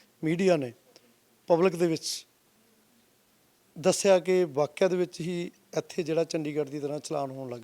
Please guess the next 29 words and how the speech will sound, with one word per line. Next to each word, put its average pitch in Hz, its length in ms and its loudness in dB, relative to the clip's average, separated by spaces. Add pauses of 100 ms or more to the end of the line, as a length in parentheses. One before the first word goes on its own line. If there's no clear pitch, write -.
ਪਏ 196 140 -10 (600)
ਔਰ 175 420 4 (480)
ਲੋਕ 175 240 0
ਜਿਹੜੇ 175 280 2
ਆ 175 140 0 (800)
ਐਕਟਿਵ 170 240 -6
ਹੋ 156 180 -2
ਗਏ, 165 220 -2 (640)
ਡਰ, 147 280 2 (300)
ਡਰਦੇ 151 380 0
ਵੀ 180 140 -2
ਆ 165 180 0 (300)
ਕਿ 185 80 -6
ਸਾਡਾ 170 280 0
ਚਲਾਨ 170 440 0 (340)
ਘਰ 165 160 4
ਹੀ 165 120 -2
ਆ 156 120 2
ਜਾਏਗਾ। 160 320 -4 (720)
ਸੋ 233 440 -4 (160)
ਲੋਕਾਂ 190 400 -2
ਨੂੰ 226 120 -2
ਸਭ - 160 -8
ਤੋਂ 240 160 -4
ਪਹਿਲਾਂ 214 240 -2
ਇਹ 226 180 2
ਪਤਾ 202 200 2
ਹੋਣਾ 170 200 0
ਚਾਹੀਦਾ 143 400 -6